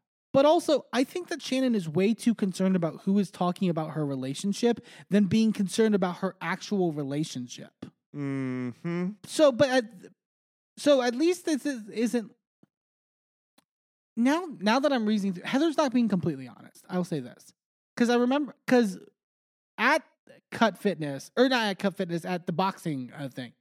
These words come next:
Speaker 1: she was saying it there, like, "I thought Shannon and John seemed great together. Like, they seemed like they were good." And now what I will say, I'm re-reasoning with myself. She c-, that could be just,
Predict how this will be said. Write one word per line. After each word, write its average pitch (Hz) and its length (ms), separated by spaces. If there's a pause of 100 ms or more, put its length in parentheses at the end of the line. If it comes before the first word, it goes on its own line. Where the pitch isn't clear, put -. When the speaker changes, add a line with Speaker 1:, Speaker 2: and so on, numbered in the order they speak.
(380)
Speaker 1:
she - 240
was 311 260
saying 277 240
it 214 120
there, 214 180
like, 190 240
"I 220 100
thought 330 340
Shannon 220 320
and 196 100
John 196 240
seemed 175 240
great 208 240
together. 120 520
Like, 196 140
they 208 120
seemed 220 220
like 190 120
they 180 80
were 147 120
good." 147 480 (800)
And 277 240 (180)
now 254 240
what 247 200
I 233 80
will 240 200
say, 208 440 (680)
I'm 185 300 (120)
re-reasoning 147 760
with 127 160
myself. 127 320 (520)
She - 220
c-, 214 180 (160)
that 277 180
could 302 180
be 269 140
just, 214 420